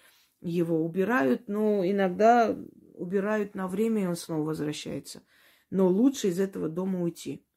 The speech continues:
потому что это очень, э, ну, такой демонический угол, я бы сказала, опасный, может закончиться плачевно. Все-таки кто-то кого-то может там и как бы...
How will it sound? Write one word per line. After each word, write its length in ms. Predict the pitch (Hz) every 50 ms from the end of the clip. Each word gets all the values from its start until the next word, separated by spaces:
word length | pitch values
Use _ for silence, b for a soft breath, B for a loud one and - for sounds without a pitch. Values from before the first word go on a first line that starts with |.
| _ _ _ _ _ _ _ _ _ _ _ _ _ _ _ _ _ _ _ _ _ _ _ _ _ _ -
потому 320 | 170 170 - 175 196 220
что 200 | 220 - - 196
это 300 | 180 185 190 190 - 175
очень, 460 | 165 180 202 202 - - 180 170 165
э, 520 | - 95 151 147 151 151 147 139 - - - - - _ _ _ _ _ _ _ _ _ _ _ _ _ _ _ _ _ -
ну, 160 | 190 180 170
такой 340 | - 175 165 - - 165 160
демонический 920 | 160 160 202 202 208 214 226 220 202 170 - - - - - _ - 160
угол, 400 | 160 160 156 151 - 151 147 143
я 160 | 147 151 147
бы 100 | - -
сказала, 560 | - - - - 156 156 135 123 85 67 60 _ _ _ _ _ _ _ _ _ _ _ _ _ _ _ _ -
опасный, 640 | - 175 - - 156 147 - - - 135 - _ _ _ _ _ _ _ _ _ _ _ -
может 300 | 175 185 190 175 175 170
закончиться 580 | 175 180 170 - 160 160 160 - - - -
плачевно. 640 | - - - 165 170 - - 160 151 151 139 143 147 - _ - - -
Все-таки 440 | - - 180 170 165 - - 165
кто-то 360 | 165 - - 208 214 202 208 185
кого-то 600 | - - 160 160 180 190 180 - 180 165 156 - b b b b b b b b b b b b b b _ -
может 420 | - 170 170 165 175 165 - _
там 280 | - 156 151 160 156 151
и 500 | 151 151 151 147 147 151 147 143 - 180 _
как 180 | _ - 160
бы... 340 | 175 - - 151 151 151 175